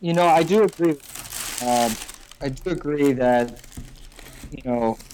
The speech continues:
for the price point, um, I think it's a good, a good purchase. I think it, it would be a good pickup, but only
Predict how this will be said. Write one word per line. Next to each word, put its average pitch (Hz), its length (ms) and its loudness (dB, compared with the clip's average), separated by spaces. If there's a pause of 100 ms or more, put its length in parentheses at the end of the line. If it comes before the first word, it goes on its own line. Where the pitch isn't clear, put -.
(580)
for 147 160 -8
the 135 140 0
price 151 480 0
point, 151 440 -4 (580)
um, 123 640 2 (1200)
I 143 100 -2
think 147 220 -2
it's 151 160 -2
a 135 60 2
good, 113 360 -2
a 127 100 -2
good 117 300 -2 (260)
purchase. 120 500 -2
I 117 60 -2
think 131 220 -2
it, 131 180 -6
it 143 60 -2
would 123 140 -2
be 123 120 2
a 117 60 0
good 120 300 -2
pickup, 151 600 -2 (640)
but 156 260 2
only 196 420 2